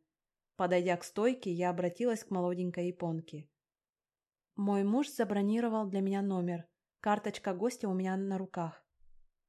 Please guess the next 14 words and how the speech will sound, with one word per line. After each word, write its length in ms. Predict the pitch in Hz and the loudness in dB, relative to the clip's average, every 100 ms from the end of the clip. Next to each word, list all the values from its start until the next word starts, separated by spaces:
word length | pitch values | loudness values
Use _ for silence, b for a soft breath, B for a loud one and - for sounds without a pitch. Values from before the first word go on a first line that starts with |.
| _ _ | _ _
Японка 480 | 190 196 214 214 214 | -6 -2 0 -2 0
подозвала 600 | 196 185 180 185 190 190 | -2 0 -2 0 0 0
другую 380 | 175 185 180 185 | -2 -4 -2 -4
девушку, 540 | 170 208 247 226 - | -2 -2 -2 -6 -8
и 40 | 180 | -4
та 160 | 208 | -4
спросила 440 | 220 - 190 208 196 | -6 -10 -6 -2 -2
меня 280 | 190 185 | 0 -2
по-русски: 640 | 180 190 180 170 - 165 165 _ _ _ _ | -2 -4 -4 -8 -12 -14 -14 _ _ _ _
«Чем 180 | - 277 | 0 2
мы 120 | 269 | 4
можем 360 | 202 190 180 185 | 2 0 0 -2
вам 220 | 185 180 | -2 -4
помочь?» 520 | 180 180 180 220 - | -2 -2 -2 -6 -14